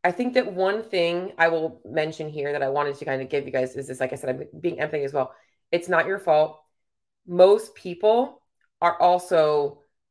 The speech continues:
constantly telling themselves the wrong stories in their head. They are, because you've been fed that stuff so often, it just keeps, it's like a hamster wheel every single day, every single week.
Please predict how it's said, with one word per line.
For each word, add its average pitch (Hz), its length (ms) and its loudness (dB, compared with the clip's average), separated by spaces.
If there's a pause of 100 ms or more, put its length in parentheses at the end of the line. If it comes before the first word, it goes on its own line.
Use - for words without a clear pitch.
(140)
constantly 208 560 -2
telling 180 300 -4
themselves 147 640 -2 (600)
the 165 140 2
wrong 151 360 6
stories 139 500 -2
in 131 80 -4
their 120 140 -2
head. 120 360 -8 (280)
They 165 180 4
are, 147 300 6
because 180 440 -4
you've 190 120 -12
been 165 160 0
fed 160 340 4
that 165 220 0
stuff 160 220 0
so - 260 0
often, 202 580 0 (420)
it 175 200 -2
just 175 280 -2
keeps, - 460 -10
it's 156 200 -8
like 165 160 -2
a 165 60 -4
hamster 160 420 -6
wheel 135 180 0
every 135 240 0
single 143 320 -4
day, 190 400 4
every 151 260 0
single 139 300 -6
week. 147 260 -10